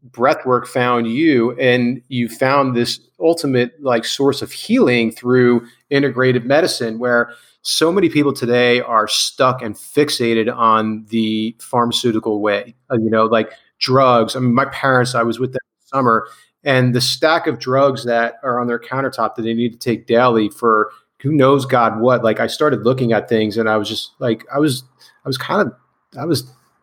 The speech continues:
disgusted, not to say the least, you know, not to make it a really bad situation, but, like,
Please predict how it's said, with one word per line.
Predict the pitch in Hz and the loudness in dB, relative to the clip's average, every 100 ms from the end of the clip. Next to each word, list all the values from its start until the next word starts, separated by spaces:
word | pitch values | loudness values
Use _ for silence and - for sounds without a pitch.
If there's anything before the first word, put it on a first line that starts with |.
| _ | _
disgusted, | 113 - 120 - 110 98 98 | -8 -4 -2 -2 -2 -4 -4
not | 110 107 | -4 -2
to | 117 | -4
say | - 127 113 | 0 2 2
the | 101 | 2
least, | 104 123 110 - | 2 2 2 0
you | 110 | 0
know, | 107 110 110 | 2 2 2
not | 110 107 | 0 -2
to | |
make | 110 110 | -2 -2
it | 110 | -2
a | 104 - | -4 -6
really | 127 117 107 | -2 0 2
bad | 120 113 | 0 0
situation, | - 123 139 117 | 0 0 0 0
but, | 107 - - - _ - | -2 -4 -20 -20 _ 0
like, | 127 | 0